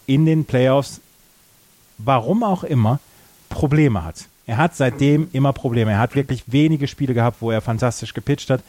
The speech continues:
Und er kommt rein in eine Relief-Situation in einem laufenden Inning. Und was passiert? Er gibt zwei Home Runs ab.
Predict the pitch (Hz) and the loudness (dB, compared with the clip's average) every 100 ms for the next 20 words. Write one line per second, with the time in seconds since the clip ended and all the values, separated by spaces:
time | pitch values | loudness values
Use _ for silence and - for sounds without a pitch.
0 | - - - - - 127 139 170 143 147 | -20 -20 -20 -12 -2 0 0 0 0 2
1 | 175 160 139 131 135 175 - 180 - 170 | 4 4 2 2 2 2 0 -2 0 0
2 | - 165 160 165 - 143 147 143 135 127 | 0 0 2 0 -2 -4 0 0 2 4
3 | 135 156 160 151 - 135 107 85 - _ | 2 2 2 0 2 0 0 -2 -8 _
4 | _ _ _ - 117 123 - 127 113 - | _ _ _ -4 0 -2 -2 -6 -6 -2
5 | 135 185 - _ _ _ _ 113 113 - | 0 0 -4 _ _ _ _ -4 -4 -4
6 | - - 123 131 117 123 117 110 101 - | -8 -2 0 2 2 2 0 0 -2 -4
7 | - | -12